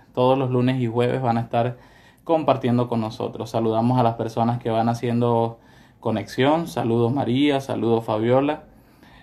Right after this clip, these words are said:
Eh, recordarles que esto es una ventana para conocer venezolanos excepcionales. Saludos Carlos. El día de hoy estaremos conociendo a Gladibel Peña González,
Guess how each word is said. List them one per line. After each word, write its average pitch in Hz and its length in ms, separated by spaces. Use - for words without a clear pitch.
Eh, 110 320
recordarles 117 600
que 113 200
esto 120 260
es 120 180
una 120 200
ventana 127 640
para 113 220
conocer 113 420
venezolanos 117 600
excepcionales. 120 840
Saludos 117 480
Carlos. 131 420
El 110 160
día 123 180
de 120 140
hoy 147 240
estaremos 117 560
conociendo 131 800
a 110 460
Gladibel 120 500
Peña 135 300
González, 131 680